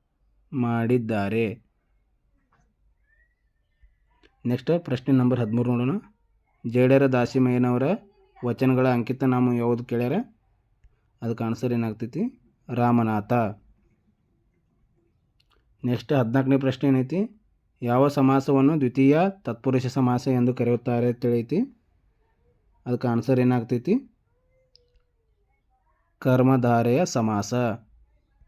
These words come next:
ನಾನು ನಾವು ಉತ್ತಮ ಪುರುಷ ಆದರೆ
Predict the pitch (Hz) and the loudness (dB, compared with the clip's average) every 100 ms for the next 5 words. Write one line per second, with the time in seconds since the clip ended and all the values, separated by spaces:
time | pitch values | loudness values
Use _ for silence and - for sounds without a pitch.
0 | _ _ - 127 208 _ _ _ _ _ | _ _ -8 -6 -6 _ _ _ _ _
1 | _ - 123 131 139 147 156 135 127 117 | _ -8 0 4 4 6 6 6 4 0
2 | 104 - 113 123 123 123 - 120 117 110 | -4 -10 -12 -4 -2 0 -2 -4 -4 -6
3 | 107 123 240 - | -4 -4 -6 -8